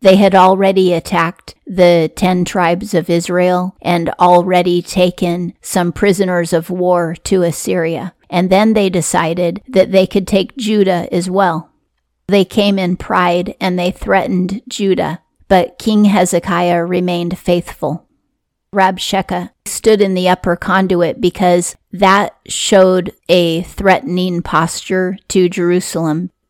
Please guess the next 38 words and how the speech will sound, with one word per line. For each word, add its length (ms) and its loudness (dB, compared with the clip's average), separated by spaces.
In 180 2
Jerusalem, 800 2
the 160 2
Gihon 480 0
spring 540 -4
flowed 640 0
out 380 2
of 320 0
the 120 2
city, 460 -2
which 300 -2
meant 260 -2
that 120 -6
you 120 -2
had 260 0
to 120 0
leave 400 0
the 100 0
city 440 -4
to 180 -8
get 240 -2
water. 580 -4
So 480 2
the 160 0
fact 520 -2
that 260 0
the 140 4
water 360 2
is 220 -2
flowing 480 -4
outward 640 -2
and 160 -2
he's 240 0
standing 720 -4
where 180 0
the 140 -2
water 400 0
is 380 -6